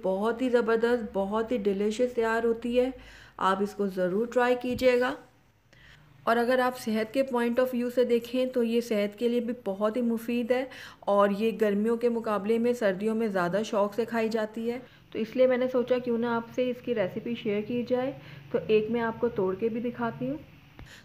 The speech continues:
तो ये देखिए अंदर से कितनी सॉफ्ट और जूसी बनी है ये,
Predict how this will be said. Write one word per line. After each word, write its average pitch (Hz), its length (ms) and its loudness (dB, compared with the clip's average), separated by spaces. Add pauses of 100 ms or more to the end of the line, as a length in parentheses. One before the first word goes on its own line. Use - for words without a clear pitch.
तो 202 80 -2
ये 196 160 0
देखिए 214 480 0
अंदर 208 320 0
से 214 140 -4
कितनी 220 280 -4
सॉफ्ट 233 460 0
और 220 100 2
जूसी 190 380 -4
बनी 240 320 -2
है 254 80 4
ये, 254 220 -2